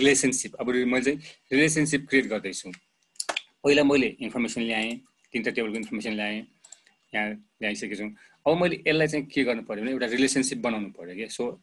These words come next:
यो, यो र यो connect गर, यो र यो connect गर भनेर त मैले त्यो काम गराउनु पऱ्यो। So त्यसको लागि के गर्न सक्नुहुन्छ भने <clears throat> यहाँनिर यो पावर पिभटको टेबलमा यहाँ ज-, जब मैले यो टेबल यहाँ भित्र ल्याइसकेँ, त्यहाँ विभिन्न फेरि अप्सनहरू देख्न सक्नुहुन्छ।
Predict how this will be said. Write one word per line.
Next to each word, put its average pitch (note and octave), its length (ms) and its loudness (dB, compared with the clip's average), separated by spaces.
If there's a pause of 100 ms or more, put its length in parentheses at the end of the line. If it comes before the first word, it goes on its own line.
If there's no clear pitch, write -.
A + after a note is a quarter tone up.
(100)
यो, C3 140 2 (160)
यो D3 240 6
र - 20 6
यो C3+ 140 6
connect A#2+ 320 -2
गर, A#2+ 220 0
यो B2 140 0
र B2 40 2
यो B2 160 2
connect A#2 300 -4
गर A2+ 180 0
भनेर F#2 180 -8
त F#2 80 -12
मैले G#2+ 160 -6
त्यो A2 120 -6
काम A#2 220 0
गराउनु G2 260 -6
पऱ्यो। F2 240 -14 (320)
So - 140 -20
त्यसको D#3 220 0
लागि D#3 140 2
के D#3 100 2
गर्न C#3+ 140 2
सक्नुहुन्छ A2 440 -8
भने F#2+ 340 -8 (400)
<clears throat> - 320 0 (720)
यहाँनिर G#2 300 -4 (480)
यो B2+ 60 0
पावर C#3 260 4
पिभटको C3+ 300 2
टेबलमा A2+ 360 -4
यहाँ A#2 200 -2
ज-, G#2+ 140 -8
जब B2+ 220 2
मैले C3 240 4
यो B2 60 -2
टेबल B2 240 -2
यहाँ A2+ 120 -4
भित्र G#2+ 220 -8
ल्याइसकेँ, A2 500 -6 (460)
त्यहाँ A#2+ 160 -4
विभिन्न C3 380 0
फेरि C#3+ 140 -4
अप्सनहरू A2 320 -6
देख्न A2 200 -8
सक्नुहुन्छ। G#2+ 420 -10